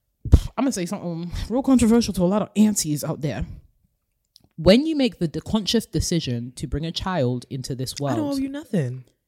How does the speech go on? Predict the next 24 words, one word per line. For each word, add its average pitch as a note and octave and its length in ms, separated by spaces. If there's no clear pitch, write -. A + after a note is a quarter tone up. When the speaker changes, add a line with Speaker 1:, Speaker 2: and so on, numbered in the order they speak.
Speaker 1:
it G#3+ 200
is E3+ 160
your A3+ 160
responsibility E3+ 800
to - 120
look C#3+ 200
after C3 240
that A#2 160
child. F3 260
Speaker 2:
I G3 60
do C#3+ 200
not D3 260
owe C#3 80
you C#3 220
Speaker 1:
It G3+ 200
Speaker 2:
nothing. - 160
Speaker 1:
is F3+ 180
your F3+ 220
responsi-, D#3 600
both F3+ 240
of A2+ 100
you, A2 120
both D3 240
parents, - 500